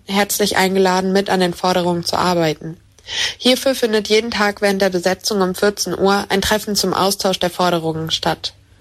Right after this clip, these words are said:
Hört zu und bringt Ideen und Wünsche ein. Ich bin auf jeden Fall sehr gespannt, welche genauen Forderungen an die Uni im Laufe der Besetzung konzipiert werden und wie die ganze Aktion noch weitergeht und enden wird.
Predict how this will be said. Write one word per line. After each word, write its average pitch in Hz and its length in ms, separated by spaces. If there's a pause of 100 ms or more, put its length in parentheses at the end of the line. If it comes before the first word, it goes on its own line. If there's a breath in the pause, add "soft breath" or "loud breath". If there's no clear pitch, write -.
(520 loud breath)
Hört 214 280
zu 254 300
und 220 160
bringt 214 240
Ideen 214 320
und 202 160
Wünsche 202 280
ein. 175 320 (1300 loud breath)
Ich 220 180
bin 220 140
auf 208 140
jeden 208 160
Fall 190 160
sehr 185 200
gespannt, 180 640 (100)
welche 185 360
genauen 180 420
Forderungen 180 640
an 180 200
die 175 120
Uni 190 320
im 180 160
Laufe 180 320
der 175 140
Besetzung 175 440
konzipiert 180 680
werden 170 340 (400 loud breath)
und 208 160
wie 208 80
die 202 100
ganze 190 300
Aktion 180 400
noch 165 280
weitergeht 175 500
und 160 180
enden 165 300
wird. 160 260